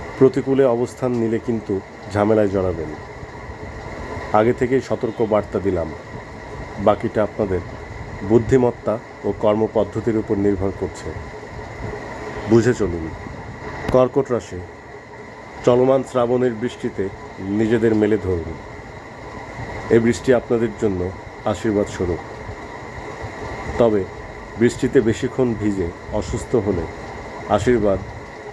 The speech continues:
অভিশাপে পরিণত হবে। যাই করুন, বেহিসাবি কিছু করবেন না। আনন্দে থাকুন। সিংহ রাশি, সিংহ সিংহীরা চলতি সপ্তাহে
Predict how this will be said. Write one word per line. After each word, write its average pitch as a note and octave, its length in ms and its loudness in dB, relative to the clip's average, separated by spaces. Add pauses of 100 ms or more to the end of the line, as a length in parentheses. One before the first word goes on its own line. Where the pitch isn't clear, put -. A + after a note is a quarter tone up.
(120)
অভিশাপে A#2 460 2
পরিণত G#2 420 4
হবে। E2+ 260 -4 (1500)
যাই A2+ 320 6
করুন, F#2 280 0 (880)
বেহিসাবি A2+ 560 2 (360)
কিছু A2 200 -2 (100)
করবেন G2+ 340 4 (100)
না। D#2+ 80 -2 (1700)
আনন্দে A2 360 6
থাকুন। F#2 380 -6 (960)
সিংহ C3+ 300 6
রাশি, G2 340 0 (300)
সিংহ C3 260 6
সিংহীরা C3+ 400 4
চলতি A#2+ 320 0
সপ্তাহে G2+ 480 -4